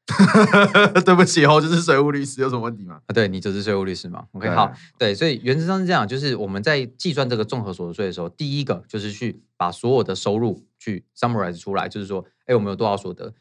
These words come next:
Speaker 2: 第二个就是扣掉我刚刚，我们刚刚一开始讲的，就是说，哦，我们政府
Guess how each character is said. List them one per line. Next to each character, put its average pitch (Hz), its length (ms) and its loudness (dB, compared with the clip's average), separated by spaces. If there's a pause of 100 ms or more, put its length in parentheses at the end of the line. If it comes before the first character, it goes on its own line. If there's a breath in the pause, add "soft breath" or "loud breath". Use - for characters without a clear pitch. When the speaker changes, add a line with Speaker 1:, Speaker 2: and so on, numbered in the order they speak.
(200)
Speaker 2:
第 240 160 -2
二 151 180 4
个 90 180 -6
就 - 140 -4
是 110 80 -4
扣 151 240 2
掉 120 280 0
我 92 80 -8
刚 104 140 -2
刚， 113 280 0
我 104 80 -4
们 98 120 -4
刚 113 160 2
刚 117 300 0
一 147 80 -10
开 127 160 0
始 104 100 -6
讲 95 220 -4
的， 87 160 -10
就 113 140 -6
是 110 80 -2
说， 101 240 -2
哦， 90 80 -6
我 90 40 -8
们 90 220 -8
政 127 180 0
府 92 80 -18